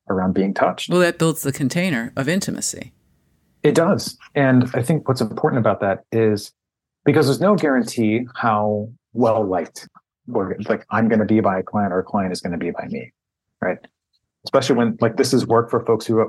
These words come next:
Speaker 1: who typically struggle immensely around relationship. So a lot of folks have, have qualities about them or attributes or behaviors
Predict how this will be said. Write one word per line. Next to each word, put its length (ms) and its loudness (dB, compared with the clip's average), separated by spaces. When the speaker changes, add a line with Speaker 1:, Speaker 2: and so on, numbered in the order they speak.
Speaker 1:
who 160 -4
typically 360 -4
struggle 420 -2
immensely 680 -2
around 280 -6
relationship. 640 -2
So 320 2
a 60 2
lot 180 2
of 100 -4
folks 220 0
have, 240 0
have 200 -2
qualities 460 -2
about 280 -4
them 160 0
or 140 0
attributes 600 -2
or 60 -2
behaviors 680 -2